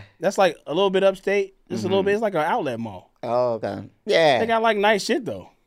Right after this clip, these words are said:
Speaker 2: Yeah, like, it, it's their clothes. I mean, I guess compared to, like, whatever the hell they wear in the Upper East Side.
Speaker 1: Yeah,
Speaker 2: But
Speaker 1: they
Speaker 2: they don't
Speaker 1: probably
Speaker 2: even be fly like
Speaker 1: but they
Speaker 2: that.
Speaker 1: shopping at Eleanor's.
Speaker 2: Yeah.
Speaker 1: But, uh,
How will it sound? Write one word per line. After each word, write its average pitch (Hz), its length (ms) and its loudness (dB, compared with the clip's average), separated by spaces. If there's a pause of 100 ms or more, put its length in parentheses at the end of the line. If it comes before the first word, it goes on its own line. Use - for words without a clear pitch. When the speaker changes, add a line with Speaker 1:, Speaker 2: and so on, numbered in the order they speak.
(100)
Speaker 2:
Yeah, 170 280 2
like, 127 280 -4
it, - 300 -4
it's 85 140 -6
their 359 100 -4
clothes. 131 280 -4
I 120 100 -2
mean, 127 160 -2
I 127 80 -2
guess 117 200 -4
compared 101 680 -6
to, 101 120 -8
like, 87 320 -10
whatever 95 300 -6
the 92 40 -8
hell 90 260 -10 (440)
they 101 140 -4
wear 92 200 -6
in 90 80 -8
the 92 160 -10
Upper 90 200 -8
East 85 240 -14
Side. 156 80 6
Speaker 1:
Yeah, 156 160 8
Speaker 2:
But 135 80 4
Speaker 1:
they 147 80 2
Speaker 2:
they - 0 -
don't 170 80 6 (100)
Speaker 1:
probably 135 140 2
Speaker 2:
even 147 120 0
be 135 60 -4
fly 117 300 -4
like 104 240 -6
Speaker 1:
but 120 80 0
they 160 80 4
Speaker 2:
that. 208 80 0
Speaker 1:
shopping 135 300 0
at 123 120 -6
Eleanor's. 117 580 -4
Speaker 2:
Yeah. 90 380 -10 (460)
Speaker 1:
But, 123 200 -4
uh, 117 500 -2